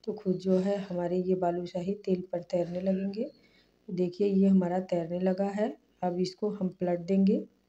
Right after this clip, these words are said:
तो देखिए हमारा ये एक तरफ से ये ब्राउन भी हो चुका है। अब सभी को हमने पलट दिया है और हमें सुनहरा होने तक इसे तलना है बिल्कुल ले-, लो फ्लेम पर।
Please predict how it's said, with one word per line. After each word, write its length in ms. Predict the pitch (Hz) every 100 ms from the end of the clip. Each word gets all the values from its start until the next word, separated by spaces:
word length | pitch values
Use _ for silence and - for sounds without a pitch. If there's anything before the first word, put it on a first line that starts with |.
| _ _ _ _ _ _ _ _ _ _ - - _ _ _ _
तो 80 | 214
देखिए 320 | 190 190 190 196
हमारा 300 | 185 175 175
ये 160 | 180
एक 120 | 175 180
तरफ 140 | 175
से 180 | - 196
ये 160 | 196 190
ब्राउन 300 | 180 165 170
भी 120 | 180
हो 120 | 185
चुका 300 | 185 - - 196
है। 200 | 220 262 _ _ _ _ _ _ _ _ _ _ _ _ _ _ _ _ _ _ -
अब 60 | 190
सभी 300 | - 170 190
को 100 | 196
हमने 240 | 190 185 185
पलट 320 | 185 170 170
दिया 260 | 170 185 196
है 220 | 196 240 - _ _ _ _ -
और 220 | 180 175
हमें 400 | 175 175 190 294 - _ _ _ _ _ -
सुनहरा 420 | - 196 185 190
होने 260 | 180 180 180 180
तक 100 | 175
इसे 180 | 185 185
तलना 340 | 185 165 175 190
है 220 | 196 262 - _ _ _ _ _
बिल्कुल 340 | 190 180 190 180
ले-, 160 | 180 175 -
लो 240 | 185 185 185
फ्लेम 220 | 185 185
पर। 220 | 190 247